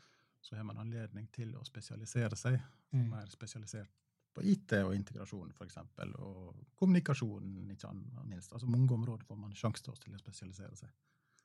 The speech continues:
Speaker 1: som ikke man som små nettselskap har.
Speaker 2: Mm.
Speaker 1: For, og det ser jo vi spesielt med de små nettselskapene nå som vi fusjonerer med. Eh, det er jo veldig mange som opererer litt sånn som potet og gjør alt mulig.
Speaker 2: Mm.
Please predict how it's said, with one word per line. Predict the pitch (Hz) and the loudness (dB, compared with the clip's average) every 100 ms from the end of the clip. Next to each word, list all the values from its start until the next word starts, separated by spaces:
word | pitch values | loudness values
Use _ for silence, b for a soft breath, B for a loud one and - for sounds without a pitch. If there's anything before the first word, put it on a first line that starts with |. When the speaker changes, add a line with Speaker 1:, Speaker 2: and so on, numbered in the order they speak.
| _ | _
Speaker 1:
som | 123 | -6
ikke | 127 165 | 0 4
man | 127 101 | 4 4
som | 98 92 | 0 -2
små | 107 90 | 2 2
nettselskap | 87 - 90 - - - - | 2 -2 -6 -6 -8 -10 -8
har. | - _ _ - | -10 _ _ -2
Speaker 2:
Mm. | 214 180 - _ _ _ | 2 0 -2 _ _ _
Speaker 1:
For, | 110 135 - b b b b b b b | -6 -6 -10 b b b b b b b
og | 123 | 2
det | 123 | 8
ser | 143 120 | 10 10
jo | |
vi | 98 | 6
spesielt | - 120 107 | 2 2 4
med | 110 | 4
de | 107 101 | 4 4
små | 98 - 107 | 0 0 2
nettselskapene | 95 98 98 - 98 92 98 | 2 -2 -8 -10 -12 -10 -10
nå | |
som | - 90 | -12 -12
vi | 90 85 - | -12 -14 -14
fusjonerer | - - 101 104 95 | -16 -12 -10 -8 -2
med. | 120 143 | 2 4
Eh, | 127 - 104 98 98 95 98 | 2 -10 -12 -10 -10 -10 -12
det | 101 | -12
er | |
jo | 101 | -12
veldig | 98 110 | -10 -8
mange | 101 107 | -8 -10
som | 107 101 | -10 -10
opererer | 90 95 104 98 92 | -12 -12 -12 -10 -12
litt | 90 | -12
sånn | 92 90 | -14 -14
som | 90 85 | -14 -12
potet | - 98 90 - | -2 0 0 -4
og | 101 | -10
gjør | 98 101 | -6 -8
alt | - | -6
mulig. | 87 87 - _ - | -8 -8 -14 _ 2
Speaker 2:
Mm. | 180 127 | 6 6